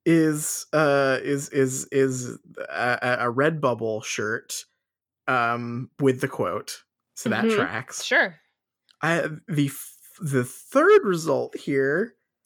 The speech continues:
Speaker 1: is, <laughs> is an Etsy shirt that says, "I lick, swallow, and suck." Wait, what the fuck?
Speaker 2: Why has Pottermore done this
Speaker 1: Oh.
Speaker 2: to us?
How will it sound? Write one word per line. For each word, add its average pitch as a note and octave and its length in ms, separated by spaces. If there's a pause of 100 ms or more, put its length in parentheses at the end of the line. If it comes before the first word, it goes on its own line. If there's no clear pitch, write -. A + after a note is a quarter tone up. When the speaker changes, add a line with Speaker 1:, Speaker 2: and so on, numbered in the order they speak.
(580)
Speaker 1:
is, - 220
<laughs> - 1700 (180)
is - 300
an C4+ 160
Etsy C#4+ 560
shirt C#4 420 (760)
that C4 300
says, C4 680 (360)
"I F#3 200
lick, G3+ 520
swallow, C4+ 760
and C4 260
suck." - 720 (140)
Wait, G#3+ 300
what C4 240
the F#4 140
fuck? C#4+ 880 (1900)
Speaker 2:
Why C#4+ 180
has F4 160
Pottermore C#4 440
done A3 200
this F#3+ 100
Speaker 1:
Oh. A#3+ 220 (100)
Speaker 2:
to F3 80
us? G3+ 480